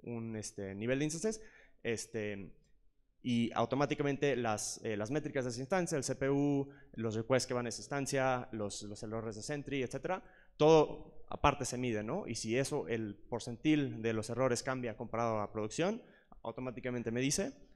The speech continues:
este, y si es muy, muy grave, automáticamente cancela el deploy, hace un rollback, etcétera, ¿no? Y es muy importante que, por ejemplo, hacer el rollback sea muy fácil, porque en caso de que si se caen los servidores,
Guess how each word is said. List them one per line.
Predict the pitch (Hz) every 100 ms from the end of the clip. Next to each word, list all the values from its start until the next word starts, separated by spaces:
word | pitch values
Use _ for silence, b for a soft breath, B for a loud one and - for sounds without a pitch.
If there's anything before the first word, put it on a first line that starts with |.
| -
este, | 113 - 110 92
y | 117
si | - 131
es | 117
muy, | 151 156
muy | 151
grave, | 143 156 202
automáticamente | 160 120 117 139 131 120 117 131 -
cancela | 104 110 110
el | 101
deploy, | 95 90 98 104
hace | 110
un | 120
rollback, | 123 139 165 - -
etcétera, | 107 - 101
¿no? | 120 214 - B B -
Y |
es | 120
muy | 135
importante | 113 123 120
que, | -
por | 110
ejemplo, | 107 110
hacer | 113 135
el | 123
rollback | 123 120 127 - -
sea | -
muy | 101 113
fácil, | 127 - - b b b
porque | 110 113
en | 117
caso | 127 123 135
de | 120
que |
si | 110 104
se | 113
caen | 151 151
los | 135
servidores, | 117 123 151 214